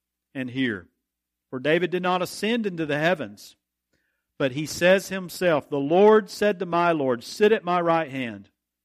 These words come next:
till I make your enemies your footstool.'" So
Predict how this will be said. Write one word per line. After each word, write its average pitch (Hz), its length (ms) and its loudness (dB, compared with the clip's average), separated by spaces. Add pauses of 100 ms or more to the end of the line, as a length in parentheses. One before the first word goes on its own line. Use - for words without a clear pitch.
(340)
till 131 160 -4
I - 20 -4
make 131 260 -4
your 123 120 -10
enemies 127 400 -6
your 104 80 -14
footstool.'" 98 640 -14 (460)
So 196 240 2